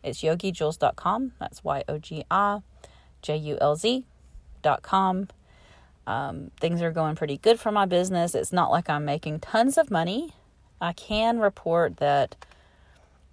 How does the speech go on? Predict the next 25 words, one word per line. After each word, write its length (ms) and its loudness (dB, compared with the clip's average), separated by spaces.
at 160 0
this 200 0
time, 340 6
this 180 -4
is 80 -4
September 460 0
twenty-eighth, 720 -4
my, 580 0
um, 500 -14
gross 420 10
income, 720 -2
not 220 0
the 80 0
net 400 0
after 240 -6
expenses, 760 -8
but 120 0
my 160 4
gross 380 4
income 420 -2
for 160 -2
my 200 0
business 720 -2
right 240 4
now 540 -2